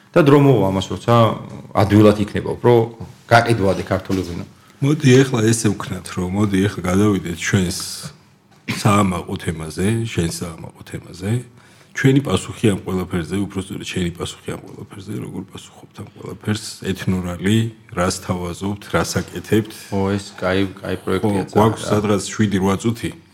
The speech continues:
Speaker 2: დარჩენილი საეთერო დროის და მე მგონია, რომ კარგი იქნება, თუ ჩვენი მსმენელის წინაშე წარადგენ ამ პროექტს.
Speaker 1: ხო, ეს, მ, წელს დავიწყე, წელს იქნება პირველი,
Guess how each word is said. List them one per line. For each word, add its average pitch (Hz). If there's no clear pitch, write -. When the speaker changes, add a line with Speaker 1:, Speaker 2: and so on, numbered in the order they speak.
Speaker 2:
დარჩენილი 92
საეთერო 98
დროის 104
და 127
მე 104
მგონია, 95
რომ 117
კარგი 90
იქნება, 98
თუ 98
ჩვენი 95
მსმენელის 95
წინაშე -
წარადგენ 87
ამ 90
პროექტს. -
Speaker 1:
ხო, 120
ეს, 123
მ, 113
წელს 120
დავიწყე, 98
წელს 104
იქნება 90
პირველი, 92